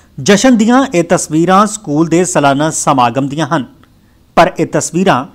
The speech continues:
ਕਿਸੇ ਨਿੱਜੀ ਸਕੂਲ ਦੀਆਂ ਨਹੀਂ, ਬਲਕਿ ਗੁਰਦਾਸਪੁਰ ਜ਼ਿਲ੍ਹੇ ਦੇ ਪਿੰਡ ਬਾਜੇ ਚੱਕ ਦੇ ਸਰਕਾਰੀ ਸਕੂਲ ਦੀਆਂ ਹਨ, ਜੋ ਕਿ ਇਲਾਕੇ ਦੇ ਪ੍ਰਾਈਵੇਟ ਸਕੂਲਾਂ ਨੂੰ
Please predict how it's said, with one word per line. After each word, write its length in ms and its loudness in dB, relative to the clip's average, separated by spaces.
ਕਿਸੇ 260 4
ਨਿੱਜੀ 320 2
ਸਕੂਲ 320 0
ਦੀਆਂ 160 -2
ਨਹੀਂ, 260 0
ਬਲਕਿ 540 -2
ਗੁਰਦਾਸਪੁਰ 600 4
ਜ਼ਿਲ੍ਹੇ 300 4
ਦੇ 160 2
ਪਿੰਡ 300 0
ਬਾਜੇ 320 2
ਚੱਕ 300 -2
ਦੇ 140 2
ਸਰਕਾਰੀ 600 -2
ਸਕੂਲ 380 -4
ਦੀਆਂ 220 -4
ਹਨ, 180 -2
ਜੋ 220 4
ਕਿ 160 2
ਇਲਾਕੇ 360 4
ਦੇ 120 4
ਪ੍ਰਾਈਵੇਟ 420 0
ਸਕੂਲਾਂ 460 0
ਨੂੰ 140 -4